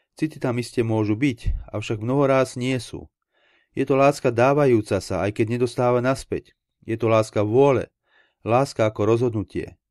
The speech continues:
Je to láska horizontálneho ramena, ktorej motívom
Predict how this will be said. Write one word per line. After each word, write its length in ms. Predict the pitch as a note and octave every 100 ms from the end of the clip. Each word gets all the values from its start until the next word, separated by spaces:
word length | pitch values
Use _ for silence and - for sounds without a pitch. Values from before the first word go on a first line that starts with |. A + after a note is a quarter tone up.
| _ _ _ _ _
Je 140 | - C#3
to 80 |
láska 340 | C#3 C#3 C#3+ B2+
horizontálneho 720 | A#2 C3+ C#3 C3+ C3+ C3 B2
ramena, 540 | G#2+ A2+ A#2+ B2 B2+ A2+
ktorej 300 | - A2+ A2
motívom 500 | A#2+ A#2+ A#2+ A#2